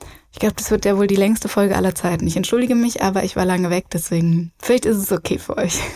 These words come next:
<laughs> Dann kommen wir jetzt zum zweiten Thema, zu Halloween in den Disney-Parks. Und, ähm, ich bin ja großer Halloween-Fan. Ich lieb Halloween, das ist meine liebste Jahreszeit, <laughs> die Halloween-Season.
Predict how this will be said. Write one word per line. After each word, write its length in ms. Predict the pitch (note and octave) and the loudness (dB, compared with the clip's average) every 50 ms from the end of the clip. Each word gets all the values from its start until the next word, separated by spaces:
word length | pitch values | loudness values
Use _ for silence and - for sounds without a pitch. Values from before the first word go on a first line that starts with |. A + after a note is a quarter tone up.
| - - - | -10 -4 -4
<laughs> 520 | E3 D#3+ - - - - - - - - | -4 -4 -4 -12 -14 -14 -14 -14 -10 -4
Dann 120 | - G3 | -2 -2
kommen 240 | F3 - B3 B3+ B3+ | 0 2 4 4 6
wir 80 | A#3 A3 | 6 6
jetzt 340 | G#3 A3+ B3+ - - - - | 6 4 2 0 -2 -2 0
zum 100 | A3 G3+ | 0 2
zweiten 360 | - G#3+ G#3+ B3+ - - G#3+ | 4 4 2 2 2 -2 -2
Thema, 380 | - G3 F#3 F#3 F#3+ A3 C4 D4+ - - - - - - - - - - _ _ - | 0 2 2 2 2 2 2 0 -2 -4 -16 -20 -20 -20 -20 -20 -20 -20 _ _ -4
zu 180 | - G3+ F#3+ | 0 2 4
Halloween 420 | A3+ B3+ C4+ D4+ C#4+ C#4 C#4 C4 - | 4 4 4 6 4 6 4 4 4
in 180 | G#3 A3+ A#3 | 4 4 6
den 220 | A3+ A3+ A3+ A#3 A3 | 6 6 6 4 4
Disney-Parks. 720 | A3 A3 A3+ G#3+ F#3 - - - F#3 D#3+ - - - _ - | 4 6 4 4 4 2 -2 -2 -2 -2 -4 -6 -10 _ 0
Und, 260 | G#3+ G#3+ A3 A3+ A3+ - | 2 4 4 4 4 2
ähm, 400 | - G#3+ G#3 G#3 G#3 G#3 - - - _ _ - - - | 2 4 4 4 4 4 2 0 -6 _ _ -14 -6 -4
ich 120 | G#3+ - - | -2 0 2
bin 120 | C4 C#4 | 4 4
ja 100 | C#4 B3 | 4 4
großer 300 | G#3 G#3 A#3 A3+ - A3 | 4 4 2 4 4 2
Halloween-Fan. 580 | G#3 G3 F#3 F3 E3+ E3+ E3+ - - - - - | 2 4 2 2 2 0 -2 -2 -2 -2 -2 -2
Ich 100 | G#3 - | -2 0
lieb 320 | G#3 A3 B3+ C#4+ C#4+ - | 2 4 4 4 4 2
Halloween, 460 | C4+ B3+ B3+ C4 C4 C4 C4+ C4+ C4 B3+ | 0 0 2 2 2 2 2 2 0 0
das 180 | G#3+ G3+ - | -2 -2 -2
ist 140 | G#3 G3+ - | -2 0 0
meine 240 | G3 F#3+ F#3 F#3 F3+ | 0 2 2 0 0
liebste 320 | F3+ A3 G#3+ - - - | 0 -2 -2 -4 -2 -2
Jahreszeit, 520 | E3+ F3 G3+ B3 C4+ C4 - - - C4 - - - - - | 0 2 2 0 0 -2 -4 -4 -4 -4 -4 -6 -8 -10 -12
<laughs> 200 | - - - - | -12 -8 -4 -2
die 220 | G3 - G#3 G3 | -2 0 2 4
Halloween-Season. 920 | A3 C#4+ B3+ B3 B3 - A#3 A3+ - - A#3 A#3 A#3 A#3 A#3+ A#3 B3 B3+ | 6 6 6 6 6 6 4 2 2 2 2 2 2 2 2 2 2 0